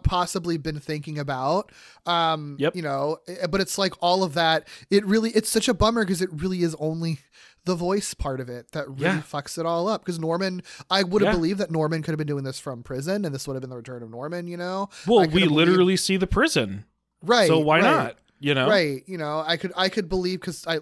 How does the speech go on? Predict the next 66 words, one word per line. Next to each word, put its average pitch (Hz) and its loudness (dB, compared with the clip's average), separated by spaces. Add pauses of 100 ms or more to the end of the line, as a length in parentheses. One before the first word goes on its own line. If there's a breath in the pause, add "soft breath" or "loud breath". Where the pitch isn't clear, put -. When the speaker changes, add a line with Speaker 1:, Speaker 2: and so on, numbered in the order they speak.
(160)
Speaker 1:
like 165 -2
I 165 -2
said, 160 -2
literally 151 -6
don't 143 -6
even 147 -6
remember 143 -8
what 143 -4
happened 143 -6
to 139 -8
Jackal 170 -2
<laughs> 208 -4
at - -20
the 233 0
end 269 -4
of 220 0
Spider 208 4
Island. 170 -6
Speaker 2:
Sure, 262 2
Speaker 1:
So 311 8
I 302 4
Speaker 2:
bring - -2
Speaker 1:
could 233 6
have 180 4
Speaker 2:
him 196 4
Speaker 1:
believed 190 6
Speaker 2:
back. 127 4
Speaker 1:
it - 4
was 190 2
Jackal 180 4
again, 165 4
Speaker 2:
Whatever. 180 4
Speaker 1:
you 175 -8 (320 loud breath)
know? 202 2
Um, 185 2
like, 196 2
all 226 6
of 214 0
these 214 0
things 202 -2
would 196 0
have 185 0
been 175 -6
viable. 175 2
It 160 -2
really 165 -2
is 160 -2
just, 151 -6
like, 160 -6
the 165 -10
obviousness 139 -8
of 139 -12
the 151 -8
fucking 156 -14
voice. 180 -4
It's 175 -10
Speaker 2:
Yeah. 123 0
Speaker 1:
such 113 -2
a 196 -6
bummer. 202 -4
Speaker 2:
It 262 2
is, 196 4
because 196 0
even 233 2
Speaker 1:
Yeah. - 2
Speaker 2:
if, 135 -8